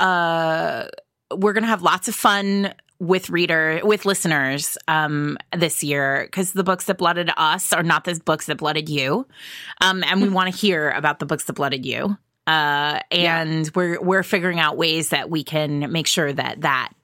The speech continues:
Speaker 1: gets into the, um, gets into the season, that all
Speaker 2: Yeah.
Speaker 1: of your books get into the season as well.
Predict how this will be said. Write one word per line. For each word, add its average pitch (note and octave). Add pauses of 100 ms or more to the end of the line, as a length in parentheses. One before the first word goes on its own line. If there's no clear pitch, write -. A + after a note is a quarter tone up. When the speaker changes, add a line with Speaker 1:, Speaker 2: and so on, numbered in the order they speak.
(260)
Speaker 1:
gets -
into D3
the, C3 (560)
um, C#3 (320)
gets F3+
into D#3+
the C#3+
season, C3+
that B2+ (100)
all E3
Speaker 2:
Yeah. D3
Speaker 1:
of D#3+
your D3+
books C3+
get D3
into C3+
the C#3+
season C3
as C3+
well. C3+